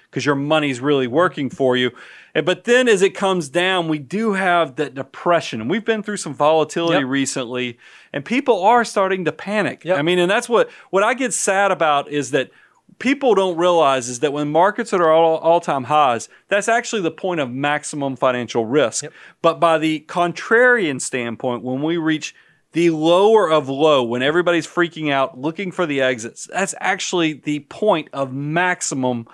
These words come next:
Speaker 1: financial opportunity.
Speaker 2: That's
Speaker 1: But
Speaker 2: right.
Speaker 1: you can't even give away stocks when that is going on. So I think it's worth repeating, 'cause this is something that we'd use, is forecasts may tell you a great deal about the forecaster. They tell you nothing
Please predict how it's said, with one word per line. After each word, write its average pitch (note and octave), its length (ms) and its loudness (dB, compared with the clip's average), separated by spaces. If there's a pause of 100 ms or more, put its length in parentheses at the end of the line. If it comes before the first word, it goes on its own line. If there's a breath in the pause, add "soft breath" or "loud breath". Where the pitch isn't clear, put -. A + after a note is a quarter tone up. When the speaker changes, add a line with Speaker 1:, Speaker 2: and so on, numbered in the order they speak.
(180 soft breath)
Speaker 1:
financial D3+ 520 0
opportunity. C#3+ 320 0
Speaker 2:
That's B2+ 80 -4
Speaker 1:
But D3+ 60 0
Speaker 2:
right. C#3+ 80 -2
Speaker 1:
you A#3+ 40 -4
can't C4 200 0
even E3 260 -2
give G#3 220 4
away E3 260 4
stocks B2 560 0 (300 loud breath)
when E3+ 140 4
that E3+ 140 2
is D3 120 -2
going C#3 340 0
on. D3+ 280 2
So F3+ 140 0
I F3+ 80 4
think B3+ 160 -2
it's G#3+ 120 -4
worth G3 260 2
repeating, D#3+ 580 -4 (320 loud breath)
'cause C#3+ 140 -4
this A3 180 2
is A3 100 -4
something F#3+ 360 0
that D3 120 -2
we'd C#3+ 200 -2
use, E3 400 0 (240 soft breath)
is D3 120 -2
forecasts A3 920 2
may F#3 140 2
tell F#3 240 2
you D#3 200 0
a D3+ 80 2
great D3+ 480 0
deal G#3 220 4
about E3+ 240 2
the C#3+ 80 -2
forecaster. C3 880 0 (280 soft breath)
They B2+ 120 -6
tell E3 260 0
you C3+ 200 -2
nothing C3+ 720 -2